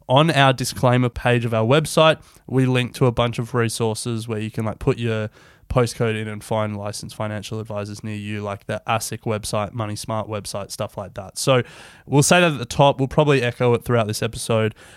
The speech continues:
um, but this is all general and things that we've learned and things that we apply. Um, and the best thing you can do in, if you have a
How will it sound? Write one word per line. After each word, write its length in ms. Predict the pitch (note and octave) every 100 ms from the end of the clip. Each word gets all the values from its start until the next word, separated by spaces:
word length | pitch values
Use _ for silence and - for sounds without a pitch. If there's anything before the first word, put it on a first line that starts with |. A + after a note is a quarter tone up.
| -
um, 240 | - A2+ G#2
but 160 | A2+
this 160 | D3 D3
is 100 | D3+
all 240 | D3 A#2 - B2
general 520 | - C3+ C3 C3 B2+ B2+
and 120 | A#2
things 280 | A2+ A#2+ A#2
that 100 | A2+
we've 320 | A2+ A#2+ B2
learned 300 | A#2+ A#2 G#2+
and 100 | G#2+
things 160 | A#2 A2+
that 140 | A#2+
we 160 | A#2 A2+
apply. 600 | G#2+ - A2 G#2+ G#2+ G#2 - - -
Um, 420 | - A2+ G#2+ G#2 -
and 340 | A#2+ A2 G#2+ G#2
the 80 | A#2
best 240 | A2 A#2+
thing 160 | - A2+
you 120 | A2+
can 200 | A2 A2+
do 160 | A2 A2
in, 160 | G#2+ G#2+ _
if 220 | - A2+ A#2
you 160 | B2
have 220 | B2 A#2
a 160 | G#2+ G#2